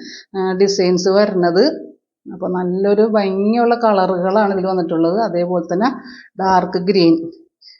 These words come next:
ഗ്രീനും ഒക്കെ അതെ നല്ല, നല്ല ഡാർക്ക് ഗ്രീൻ ആണ് കണ്ട. ഇതേപോലെയാണ് ഇതിൻ്റെ ഡിസൈൻ. ഇത് അഞ്ച് ഷെയ്ഡിലാണ് വന്നിട്ടുള്ളത്.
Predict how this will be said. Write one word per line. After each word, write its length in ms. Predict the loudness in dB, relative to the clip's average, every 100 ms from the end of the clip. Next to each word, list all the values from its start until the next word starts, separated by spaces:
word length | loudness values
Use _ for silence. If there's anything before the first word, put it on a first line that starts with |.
| _
ഗ്രീനും 460 | -6 -2 0 0 0
ഒക്കെ 280 | -2 0 2
അതെ 180 | 2 2
നല്ല, 280 | 0 0 2 0 -2 -10 -14 -8
നല്ല 380 | -4 -2 0 0 2
ഡാർക്ക് 440 | 2 2 0 -4
ഗ്രീൻ 320 | -4 -2 0 0
ആണ് 140 | 0
കണ്ട. 200 | 0 0 -2 -8
ഇതേപോലെയാണ് 840 | -6 -4 -2 0 0 0 0 0 -2 -6 -14 -18 -12
ഇതിൻ്റെ 300 | -4 -2 -2
ഡിസൈൻ. 480 | -2 -2 0 0 2
ഇത് 160 | 0 -2 -2
അഞ്ച് 680 | -4 -2 -2 0 0 2 2 0 -4 -16 -18 -6
ഷെയ്ഡിലാണ് 640 | -2 0 2 2 2 2
വന്നിട്ടുള്ളത്. 680 | 2 2 0 -2 -2 0